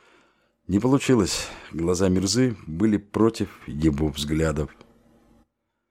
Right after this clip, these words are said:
«Друг, ты пугаешь меня. Я должен рассказать тебе о приказе твоего отца».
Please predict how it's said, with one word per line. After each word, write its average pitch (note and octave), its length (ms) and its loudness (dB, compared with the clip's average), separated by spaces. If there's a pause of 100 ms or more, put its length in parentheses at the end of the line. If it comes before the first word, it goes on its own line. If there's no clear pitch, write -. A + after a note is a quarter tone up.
(440)
«Друг, B2 300 2
ты G#2 100 2
пугаешь A2 560 2
меня. D2+ 480 -2 (2250)
Я F#2 220 2
должен G2+ 400 4
рассказать F#2+ 540 2
тебе F#2 320 4
о - 180 -4
приказе F2+ 580 0
твоего E2 640 2
отца». - 500 0